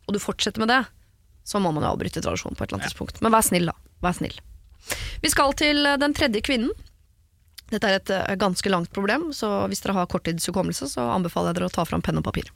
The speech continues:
Speaker 2: Ok.
Speaker 1: <laughs> Som dere ikke har, for det hadde vært mitt ansvar å skaffe dere.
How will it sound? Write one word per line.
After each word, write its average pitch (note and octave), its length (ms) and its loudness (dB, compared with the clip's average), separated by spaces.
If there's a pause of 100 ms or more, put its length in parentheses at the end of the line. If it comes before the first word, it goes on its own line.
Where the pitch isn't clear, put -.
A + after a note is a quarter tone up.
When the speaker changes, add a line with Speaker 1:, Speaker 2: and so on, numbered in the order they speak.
(220)
Speaker 2:
Ok. - 140 -2 (560)
Speaker 1:
<laughs> - 260 -2
Som G3 160 2
dere F3+ 140 4
ikke - 100 0
har, E3+ 160 4 (320)
for - 80 -2
det F3 80 4
hadde F3 80 2
vært E3+ 80 -2
mitt E3+ 160 0
ansvar D#3 240 0
å D#3 80 -2
skaffe D3 220 -4
dere. - 160 -2